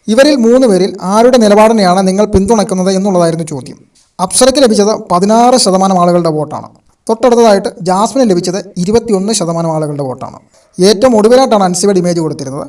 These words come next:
പക്ഷേ, അൻസിബ നേടിയത് അറുപത്തിമൂന്ന് ശതമാനം വോട്ടുകളാണ്. അതായത്, അൻസിബയ്ക്ക് ലഭിച്ച വോട്ടിൻ്റെ ഏഴ് അയലത്ത് വരാൻ കഴിഞ്ഞിട്ടില്ല മറ്റ് രണ്ട് കണ്ടസ്റ്റന്റുകൾക്കും. പ്രേക്ഷകർ അങ്ങനെയാണ്, ബിഗ് ബോസിൻ്റെ ചരിത്രവും അങ്ങനെയാണ്.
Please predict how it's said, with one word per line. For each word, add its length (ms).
പക്ഷേ, 200
അൻസിബ 400
നേടിയത് 320
അറുപത്തിമൂന്ന് 800
ശതമാനം 400
വോട്ടുകളാണ്. 400
അതായത്, 360
അൻസിബയ്ക്ക് 440
ലഭിച്ച 240
വോട്ടിൻ്റെ 600
ഏഴ് 240
അയലത്ത് 300
വരാൻ 260
കഴിഞ്ഞിട്ടില്ല 380
മറ്റ് 240
രണ്ട് 180
കണ്ടസ്റ്റന്റുകൾക്കും. 640
പ്രേക്ഷകർ 440
അങ്ങനെയാണ്, 460
ബിഗ് 120
ബോസിൻ്റെ 300
ചരിത്രവും 420
അങ്ങനെയാണ്. 320